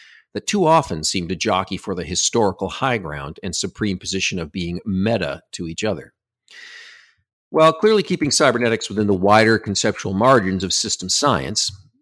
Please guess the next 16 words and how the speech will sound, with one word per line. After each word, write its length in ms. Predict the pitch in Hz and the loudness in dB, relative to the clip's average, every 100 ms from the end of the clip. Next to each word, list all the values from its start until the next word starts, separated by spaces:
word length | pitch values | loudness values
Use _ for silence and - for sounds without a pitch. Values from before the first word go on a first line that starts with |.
| _ | _
the 60 | - | -6
central 360 | - 202 190 | -2 -2 0
role 160 | 160 151 | 2 4
that 120 | 123 | 4
it 80 | 113 | 2
is 160 | 101 90 | 0 0
given 360 | 90 160 120 95 | 2 2 2 -2
to 80 | 98 | -4
the 80 | |
very 240 | 98 101 95 | 0 0 0
notion 500 | 101 139 151 - 90 | 2 2 2 -2 -6
of 100 | 82 | -4
what 200 | 101 - | -6 -4
constitutes 600 | 131 139 - - 117 - | -4 -4 -4 -4 -4 -4
a 40 | |
system 480 | - 208 220 - 80 | -2 -2 -2 -4 -8